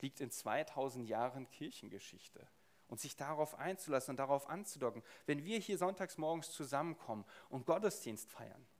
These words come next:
dann tun wir etwas, was zweitausend Jahre vor uns Menschen gemacht haben. Nein, nicht nur zweitausend, sondern seit zweitausend Jahren. Und daran haben wir Anteil. Und klar, wir dürfen Dinge neu entwickeln und neu über Sachen nachdenken. Aber wir müssen nicht revolutionär,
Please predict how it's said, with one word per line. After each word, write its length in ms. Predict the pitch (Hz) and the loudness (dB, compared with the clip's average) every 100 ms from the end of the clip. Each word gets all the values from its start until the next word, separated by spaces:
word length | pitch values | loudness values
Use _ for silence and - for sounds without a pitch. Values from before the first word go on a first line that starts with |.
| - - | -20 -2
dann 140 | 131 | -2
tun 240 | 117 190 190 | 0 -2 0
wir 80 | 156 | -2
etwas, 280 | - 147 | -4 -6
was 160 | 131 - | -6 -8
zweitausend 920 | - - 151 175 - - 135 135 120 | -6 -6 -6 -12 -10 -4 -4 -4 -2
Jahre 260 | 120 135 131 | 0 0 -2
vor 240 | - 135 | -6 -2
uns 180 | 127 113 | -2 -2
Menschen 360 | 117 117 - 110 | -4 -4 -6 -8
gemacht 360 | 107 98 - | -8 -8 -12
haben. 200 | 98 90 - - - | -14 -14 -16 -20 -8
Nein, 160 | - | -6
nicht 180 | 117 117 | -6 -6
nur 120 | 120 | -6
zweitausend, 440 | 110 123 117 113 104 | -2 0 0 -2 -6
sondern 160 | 117 | -6
seit 260 | 104 127 127 | 6 6 6
zweitausend 600 | - 104 98 - 98 101 | -2 -6 -6 -10 -12 -16
Jahren. 160 | - - - - - | -18 -18 -16 -18 -8
Und 220 | 135 - | -6 0
daran 380 | 160 160 160 131 | 2 2 -2 -2
haben 240 | 135 143 | -2 -2
wir 140 | 131 - | -2 -2
Anteil. 580 | 160 208 - 110 110 110 - _ _ _ _ | -4 -8 -12 -12 -12 -16 -20 _ _ _ _
Und 120 | 147 | -6
klar, 240 | - 247 247 | 4 6 6
wir 80 | 139 | 4
dürfen 300 | 160 156 131 | 2 0 -4
Dinge 220 | 143 139 | -2 0
neu 200 | 131 139 | 2 2
entwickeln 440 | 135 123 175 147 | 2 -2 -2 0
und 80 | 117 | 0
neu 180 | 123 139 | 4 2
über 160 | 131 | 2
Sachen 240 | 117 120 113 | -2 -4 -2
nachdenken. 720 | 123 147 - 104 95 - 101 - - | -2 -2 -6 -12 -12 -16 -20 -20 -8
Aber 160 | - 113 | -2 0
wir 100 | 117 | 0
müssen 320 | 135 - 127 | -2 -4 -4
nicht 240 | 135 147 - | -4 -6 -4
revolutionär, 680 | 131 123 117 - 127 123 | -4 -2 -4 -2 0 0